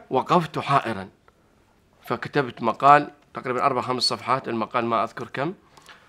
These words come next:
وموجود في تحرير الإنسان الشيعي باسم السيد أحمد عبد الله هكشان الموسوي. المهم، بعد هذا أنه، آه، قررت ألتقي بسماحة الشيخ.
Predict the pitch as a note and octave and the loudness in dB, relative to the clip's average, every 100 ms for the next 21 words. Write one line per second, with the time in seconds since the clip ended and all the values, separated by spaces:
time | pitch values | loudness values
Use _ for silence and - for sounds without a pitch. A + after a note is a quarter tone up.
0 | _ C3 D#3+ A#2 C#3 C#3 D3+ C#3 F3 F3+ | _ 8 8 8 4 4 4 6 4 4
1 | D3+ D#3 C#3+ C3 D3+ B2+ C3 B2+ A2 B2+ | 0 -4 -2 -2 -2 -2 -2 -2 -2 -2
2 | A2 B2 D3 - A2 - D#3 B2 C3+ B2+ | -2 -2 -4 -2 -4 0 0 0 -2 -2
3 | A2 B2 C#3 C3 A#2 A2+ D3+ D#3+ E3 C3 | -2 -2 -2 0 -2 -2 0 2 2 -2
4 | A#2+ G#2 F#2 - - _ - - - - | -4 -6 -8 -12 -18 _ -20 -20 -4 2
5 | D#3+ A2+ F#2 - - - - - _ _ | 2 2 -2 -10 -20 -20 -20 -20 _ _
6 | _ _ _ - F3+ G3+ G3+ G3 F3 G#3+ | _ _ _ 8 10 12 12 12 10 4
7 | - - F3+ F#3 G#3 A#3+ - D#3 C#3 D#3+ | 2 4 8 10 10 8 6 4 4 6
8 | D#3 A3+ G3 F#3+ G#3 G3 G#3+ F3+ D3+ B2 | 10 10 12 8 8 6 6 6 6 6
9 | A2 A2+ - G#2+ - | 4 -6 -8 -8 -12